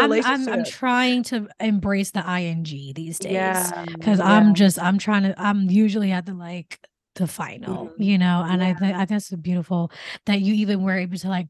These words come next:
Speaker 1: go back
Speaker 2: Mm-hmm.
Speaker 1: and figure out, "Okay, what do I wanna do now as this
Speaker 2: Mm-hmm.
Speaker 1: continued journey?" And not
Speaker 2: Yeah.
Speaker 1: just, like, "I have reached at the destination," which
Speaker 2: Right.
Speaker 1: again, like, that's even the point of this podcast. Like,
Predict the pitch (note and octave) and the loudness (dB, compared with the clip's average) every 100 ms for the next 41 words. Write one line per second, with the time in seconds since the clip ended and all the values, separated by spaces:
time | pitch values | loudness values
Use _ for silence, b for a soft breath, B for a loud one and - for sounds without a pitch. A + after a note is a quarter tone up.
0 | - F3 G#3 A#3+ G3+ E3 E3 F#3+ _ - | -2 0 2 2 0 0 -2 -4 _ -20
1 | B B B _ - G#3 F#3+ F#3 F3 - | B B B _ -2 0 2 0 -4 -6
2 | A3+ G3+ F3+ F3+ F#3 - G3+ E3+ F3+ F#3 | -6 -4 -4 -4 -4 -6 -6 -4 -2 0
3 | F3+ F3 E3 F3 F3 E3+ E3 F3 F#3 G3 | 0 0 -2 -2 -2 -2 0 2 4 4
4 | E3+ D#3 D#3+ E3+ B B - F#3+ F3 D#3 | 2 0 -6 -10 B B -6 -4 -4 -6
5 | D#3+ G3+ F#3 - - - A#3 G#3+ G3+ G3 | -2 2 2 2 -8 -2 0 2 4 6
6 | F3+ D3+ - D3+ C#3 F#3 E3 - B B | 4 2 -4 -6 -14 -16 -16 -18 B B
7 | D#3+ F#3+ F#3 F3+ E3+ F#3 D#3 F3 E3 E3 | 0 4 6 6 4 2 2 0 0 0
8 | F3+ F#3 E3 E3+ E3 - F#3 F3 E3 F3+ | 2 2 2 0 -2 -4 -10 -10 -10 -14
9 | - - - F3+ - - - - B - | -12 -12 -12 -14 -12 -10 -12 -12 B 2
10 | E4 - C#4 F4+ D4 A#3+ E3+ G3+ C4 D4+ | 4 4 6 6 8 4 4 2 2 0
11 | - C4 C#4 C4 B3 A#3 - C4 A3+ G3+ | -4 0 0 2 0 0 0 0 0 -4
12 | - C4+ - G3 - G3 - F3+ | -6 -10 -8 -12 -12 -8 -6 -6